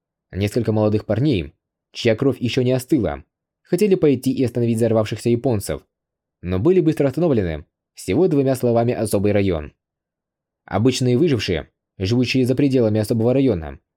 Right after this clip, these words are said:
подвергались суровому наказанию за кражи, ограбление и изнасилование.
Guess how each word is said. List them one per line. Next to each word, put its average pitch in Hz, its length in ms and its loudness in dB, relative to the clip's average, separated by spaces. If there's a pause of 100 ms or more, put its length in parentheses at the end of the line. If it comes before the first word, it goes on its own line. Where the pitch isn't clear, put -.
(280)
подвергались 151 540 2
суровому 147 340 2
наказанию 131 500 0
за 104 100 0
кражи, 101 480 0 (260)
ограбление 101 800 0
и 143 100 0
изнасилование. 85 760 -2